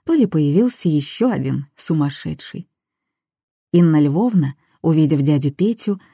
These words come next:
дар речи потеряла. «Вы должны его уволить», — потребовала она. «Уже уволил, не волнуйтесь.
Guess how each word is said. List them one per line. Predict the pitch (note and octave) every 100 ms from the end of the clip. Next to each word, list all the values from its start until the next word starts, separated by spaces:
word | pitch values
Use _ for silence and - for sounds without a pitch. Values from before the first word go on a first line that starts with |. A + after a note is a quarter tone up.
| -
дар | C#3+ D#3+ E3
речи | D#3 D#3 C#3 C#3
потеряла. | - C#3 C#3+ C3+ C3+ - _ _ _ _ _ _ -
«Вы | E3+ F3
должны | D#3 D3+ D#3+
его | E3+ D#3+ F#3
уволить», — | G#3+ D4+ E3+ B2+
потребовала | - D3 D3 C3+ C#3 C#3+
она. | C#3+ D3 D3 _ _ _ _
«Уже | - G3 G#3
уволил, | F#3 C3 B2+ B2+ A#2+ C#3
не | E3
волнуйтесь. | E3+ F#3 E3 B2+ B2+ - -